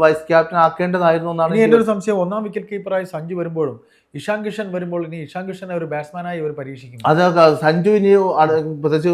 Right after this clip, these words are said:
Speaker 1: ന്യൂസിലാൻഡിനെതിരായ പരമ്പരയാണ് ഇനി വരാനുള്ളത്. ന്യൂസിലാൻഡിനെതിരായ, ഏ, മൂന്ന് ഏകദിനങ്ങളുണ്ട്, അഞ്ച് ട്വന്റി ട്വന്റി ഉണ്ട്. അതിൽ അഞ്ചാം ട്വന്റി ട്വന്റി, അ-, അഞ്ച് ട്വന്റി ട്വന്റിയുടെ അവസാന മത്സരം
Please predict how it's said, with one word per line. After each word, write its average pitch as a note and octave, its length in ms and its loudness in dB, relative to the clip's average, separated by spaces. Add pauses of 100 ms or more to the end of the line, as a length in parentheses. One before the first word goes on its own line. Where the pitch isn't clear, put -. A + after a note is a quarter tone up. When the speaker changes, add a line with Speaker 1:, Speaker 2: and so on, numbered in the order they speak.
(160)
Speaker 1:
ന്യൂസിലാൻഡിനെതിരായ E3 800 -2 (500)
പരമ്പരയാണ് C#3+ 440 2
ഇനി C#3+ 180 0
വരാനുള്ളത്. A#2 420 0
ന്യൂസിലാൻഡിനെതിരായ, C3 640 -2 (500)
ഏ, B2+ 60 -4 (480)
മൂന്ന് C3+ 240 0
ഏകദിനങ്ങളുണ്ട്, C#3 600 0 (140)
അഞ്ച് B2 220 -8
ട്വന്റി B2+ 180 -2
ട്വന്റി B2 260 -4
ഉണ്ട്. G#2 160 -6
അതിൽ C3+ 120 0 (200)
അഞ്ചാം D3 280 0 (100)
ട്വന്റി D3+ 240 -4
ട്വന്റി, D3+ 180 -4 (220)
അ-, C3 160 -8
അഞ്ച് C#3+ 340 -6
ട്വന്റി D3+ 160 -2
ട്വന്റിയുടെ D3+ 360 -2
അവസാന C#3 300 -2
മത്സരം D3+ 380 -8